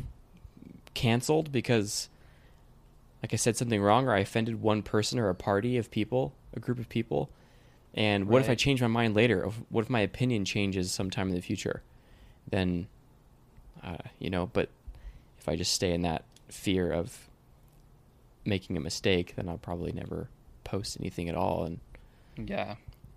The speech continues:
Speaker 1: I don't know, maybe this is going off topic,
Speaker 2: I
Speaker 1: but
Speaker 2: know. Well, yeah, no, it is really crazy how social media has changed just because of what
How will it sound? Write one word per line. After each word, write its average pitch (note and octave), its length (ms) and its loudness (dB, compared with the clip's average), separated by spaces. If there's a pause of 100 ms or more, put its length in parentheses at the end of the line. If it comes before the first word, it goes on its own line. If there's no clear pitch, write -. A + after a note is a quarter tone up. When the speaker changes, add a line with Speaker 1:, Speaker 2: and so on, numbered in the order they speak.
(140)
Speaker 1:
I G2+ 40 -12
don't F2+ 80 -12
know, - 140 -12
maybe E2 160 -4
this - 140 -6
is - 60 -12
going E2 160 -6
off - 140 -10
topic, - 460 -8
Speaker 2:
I - 40 -10
Speaker 1:
but A2+ 60 -6 (100)
Speaker 2:
know. F#2+ 140 -6
Well, C3 100 -2
yeah, G3+ 160 -2
no, C3+ 180 -2
it A2 80 -4
is A#2 140 -6
really C3 160 -4
crazy G#2 320 -2
how G#2+ 120 -6
social G#2+ 380 -6
media G2 220 -4
has G2 160 -8
changed F#2+ 420 -4
just G2+ 200 -4
because G2+ 260 -6
of F#2 80 -10
what E2 160 -8